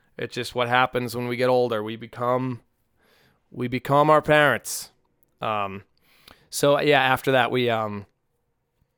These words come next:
hung, went over to the, the Davis camp at, at Lake Sunapee and just hung out, got some drinks,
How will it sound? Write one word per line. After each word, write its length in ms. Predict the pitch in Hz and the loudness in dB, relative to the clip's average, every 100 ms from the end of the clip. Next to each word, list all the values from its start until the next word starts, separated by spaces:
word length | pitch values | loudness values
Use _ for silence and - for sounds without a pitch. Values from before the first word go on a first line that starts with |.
| _ _ _ _ _ _ _ | _ _ _ _ _ _ _
hung, 580 | 127 131 123 123 123 120 - | -4 0 2 0 -2 -6 -4
went 200 | 123 123 | 0 0
over 180 | 117 113 | 0 0
to 60 | |
the, 380 | 113 113 110 113 | 0 -2 -4 -6
the 120 | 104 | -10
Davis 580 | 110 107 110 110 - - _ _ | -6 -2 -2 -4 -8 -12 _ _
camp 320 | - 110 107 - - _ _ _ _ _ _ _ _ _ - | -6 -4 -4 -8 -20 _ _ _ _ _ _ _ _ _ -4
at, 360 | 113 107 104 - | -2 0 -4 -6
at 200 | 107 104 | -8 -8
Lake 180 | 107 104 | -8 -8
Sunapee 640 | - 101 - 110 104 107 | -8 -8 -8 -6 -6 -6
and 200 | 101 104 - _ _ _ | -8 -12 -16 _ _ _
just 200 | - 107 | -12 -10
hung 200 | 110 107 | -8 -6
out, 320 | 104 101 107 _ _ - | -4 -4 -6 _ _ -10
got 180 | 104 - | -10 -10
some 120 | 104 | -8
drinks, 480 | 123 117 120 - | -4 -4 -4 -12